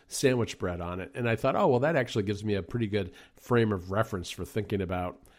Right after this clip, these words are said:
how much could you actually fit on this thing." And, um, a-, and so that compact one can fit twelve slices of bread, I guess. But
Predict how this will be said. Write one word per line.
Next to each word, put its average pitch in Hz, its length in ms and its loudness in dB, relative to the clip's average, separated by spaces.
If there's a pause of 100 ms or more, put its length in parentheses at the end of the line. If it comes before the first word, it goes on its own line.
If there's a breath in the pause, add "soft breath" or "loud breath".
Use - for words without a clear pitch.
(120 soft breath)
how 110 180 2
much 107 240 -2
could 101 160 -2
you 101 160 -4
actually 95 420 -6
fit - 500 -6
on 85 200 -6
this - 220 -12
thing." 71 360 -8 (400 soft breath)
And, 95 760 -6 (180)
um, 90 580 -10 (200)
a-, 110 240 -8
and 107 540 -4
so - 240 -2
that 104 180 -2
compact 113 480 -6
one 98 180 -4
can 120 300 -6
fit - 320 -10
twelve 95 260 -8
slices 92 420 -8
of 80 80 -16
bread, 101 200 -8
I 71 100 -10
guess. 65 200 -14
But - 240 -6